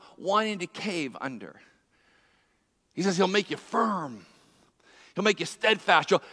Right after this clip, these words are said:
you'll have this strong foundation to stand against the storms of life. It's all because of God's present grace.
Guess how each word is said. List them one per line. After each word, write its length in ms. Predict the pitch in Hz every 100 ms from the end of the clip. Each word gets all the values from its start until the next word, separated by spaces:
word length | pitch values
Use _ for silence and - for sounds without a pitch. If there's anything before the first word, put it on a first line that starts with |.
| -
you'll 120 | 165
have 180 | 220 180
this 120 | 165
strong 640 | - - 214 240 233 214
foundation 840 | 165 185 180 175 180 196 196 180 156
to 140 | 135
stand 720 | - - 175 170 170 156 139
against 360 | 123 143 143 -
the 120 | 113
storms 960 | - - 180 180 139 110 95 - - _ _ _ _ _ _ _ _ _
of 120 | - 107
life. 760 | 127 101 90 - - - - _ _ _ _ _ _ _ _ _ _ _ _ _
It's 180 | - 113
all 420 | - 143 156 165
because 760 | 135 113 - 143 110 82 76 - - _ _ _ _ _ _ _ _ _ _ _ _ -
of 140 | 98
God's 400 | 104 95 85 - _ -
present 640 | - - 113 92 80 - - _ _ _ _ _ _ _ _
grace. 580 | - - - _ - -